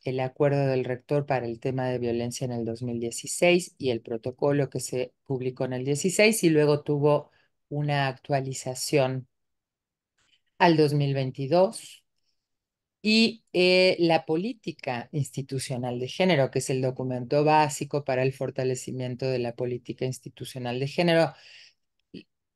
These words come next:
tiene un nombre que parece a propósito para que no lo recordemos ni lo encontremos en internet, ¿no? Eh, pero en esta política se, eh, establecen estrategias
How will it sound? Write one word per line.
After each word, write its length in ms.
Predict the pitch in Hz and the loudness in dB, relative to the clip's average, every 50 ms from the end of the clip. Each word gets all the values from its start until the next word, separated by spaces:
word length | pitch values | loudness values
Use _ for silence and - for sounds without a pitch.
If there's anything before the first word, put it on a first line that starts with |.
| _ _ _ | _ _ _
tiene 300 | - 214 208 220 226 233 | 2 4 4 6 6 4
un 100 | 220 196 | 4 4
nombre 380 | 190 185 190 190 208 208 - - - _ _ _ _ _ _ _ | 4 4 4 2 2 0 0 -8 -20 _ _ _ _ _ _ _
que 120 | - 160 | -8 -6
parece 420 | 147 - 139 135 147 143 - - - - | -2 -2 -2 -2 -4 -6 -8 -6 -4 -4
a 120 | 139 135 | -4 -4
propósito 640 | - - 120 - - 131 - - 143 - 151 147 | -4 -8 -8 -6 -8 -6 -6 -8 -4 -2 -4 -2
para 260 | 147 135 127 120 120 - | -2 -2 -2 -2 -4 -6
que 160 | - 131 123 | -6 -8 -6
no 280 | 123 123 123 120 120 - | -6 -6 -6 -6 -6 -4
lo 180 | - 135 147 147 | -2 0 0 0
recordemos 840 | 143 127 131 131 127 - - 127 127 127 127 127 131 139 143 151 147 | 0 0 -2 -2 -2 0 -2 -2 0 0 0 0 0 0 0 -2 -2
ni 200 | 143 139 135 127 | -2 -2 -2 -2
lo 100 | 127 127 | -2 -2
encontremos 680 | 127 127 127 131 127 127 - 135 131 135 135 135 - | -2 -2 -4 -4 -4 -2 -2 -4 -4 -4 -4 -6 -6
en 120 | 135 123 120 | -6 -6 -6
internet, 640 | 120 117 113 123 120 120 123 123 120 117 117 - - - - - | -6 -4 -4 -4 -4 -4 -4 -4 -6 -6 -8 -12 -18 -18 -14 -10
¿no? 380 | 131 123 120 120 156 - - _ _ - - - - - _ _ _ _ _ _ _ _ _ _ | -10 -8 -6 -6 -8 -10 -12 _ _ -20 -20 -20 -20 -20 _ _ _ _ _ _ _ _ _ _
Eh, 260 | - 143 139 139 147 | 0 2 2 2 4
pero 180 | - 165 165 180 | 4 6 6 8
en 100 | 185 196 | 6 6
esta 280 | 214 208 - 226 220 220 | 4 4 2 0 2 4
política 540 | 185 175 170 165 156 - 190 185 - 196 196 | 4 4 4 2 0 -2 -2 0 2 0 0
se, 480 | 196 - 160 151 156 170 170 - - _ _ | 2 2 2 4 4 4 2 0 -6 _ _
eh, 460 | - 143 139 135 131 131 131 127 - | -6 -4 -4 -2 -2 -4 -4 -6 -6
establecen 720 | - 151 147 143 - - 160 160 160 170 175 175 196 180 170 | -6 -6 -6 -4 0 0 2 4 4 2 2 0 -2 -4 -4
estrategias 1300 | 156 143 - - 151 135 131 - _ 180 180 185 180 - - 156 139 131 139 143 170 214 - - - | -6 -8 -6 -4 -4 -4 -4 -2 _ 0 0 0 -2 -6 -6 -6 -6 -4 -6 -6 -6 -6 -8 -10 -14